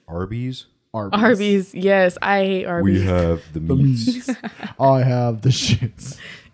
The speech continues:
Speaker 2: Okay, so no
Speaker 1: Um,
Speaker 2: joke, Arby's does actually have some pretty good stuff on the menu, but it's like their chicken sliders and stuff like that. But yeah, yeah, I, I, I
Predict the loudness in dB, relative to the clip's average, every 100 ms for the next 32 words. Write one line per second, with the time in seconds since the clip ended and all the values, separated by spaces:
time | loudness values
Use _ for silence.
0 | -14 -14 -6 -4 0 -2 -4 _ -6 0
1 | 4 4 4 2 2 -2 0 2 2 -4
2 | -6 -8 -2 2 4 2 2 2 2 0
3 | 0 0 0 0 2 2 2 0 2 2
4 | 2 0 0 -2 -2 -2 -2 -2 0 -2
5 | -4 -4 -4 -4 -4 -8 _ _ _ _
6 | _ 0 2 2 -2 -8 -2 -2 -2 -6
7 | -10 -16 _ _ -14